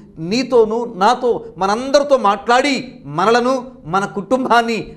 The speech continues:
మన బిడ్డలను ఆ ప్రభు దీవించినట్లును మనందరూ కూడా తలల వంచి ఒక నిమిషం ప్రార్థన చేసుకుందాం. అందరూ తలల వంచి ఉంది, బిడ్డలారా,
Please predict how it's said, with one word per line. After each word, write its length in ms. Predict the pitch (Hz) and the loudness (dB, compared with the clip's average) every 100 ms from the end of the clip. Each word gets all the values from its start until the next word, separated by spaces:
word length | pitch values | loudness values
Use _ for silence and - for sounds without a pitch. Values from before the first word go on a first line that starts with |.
| - | -4
మన 180 | 180 196 | -2 -2
బిడ్డలను 500 | 196 247 254 254 175 - - | 0 2 2 -2 -6 -8 0
ఆ 100 | 185 | 0
ప్రభు 320 | - 226 233 | 0 -4 -4
దీవించినట్లును 1040 | 220 185 262 262 226 208 208 208 196 156 - - - | -6 -8 -8 -8 -8 -8 -4 -4 -4 -8 -12 -16 -6
మనందరూ 320 | 220 277 262 | -4 0 2
కూడా 140 | 233 | 2
తలల 260 | 220 208 226 | 2 2 2
వంచి 500 | 214 196 - 185 - - - | 0 -4 -8 -8 -10 -10 -6
ఒక 160 | 202 | -4
నిమిషం 380 | 220 247 - 262 254 | -2 -4 -6 -8 -4
ప్రార్థన 360 | 202 208 190 202 196 | 0 0 -2 -6 -6
చేసుకుందాం. 560 | 190 - 180 180 165 - - - | -8 -8 -2 0 0 -4 -14 -6
అందరూ 260 | 196 240 233 | -4 -2 -2
తలల 280 | 220 220 | 2 2
వంచి 240 | 240 233 214 | 2 0 -6
ఉంది, 140 | 190 | -6
బిడ్డలారా, 460 | 185 180 180 170 | -4 -2 0 0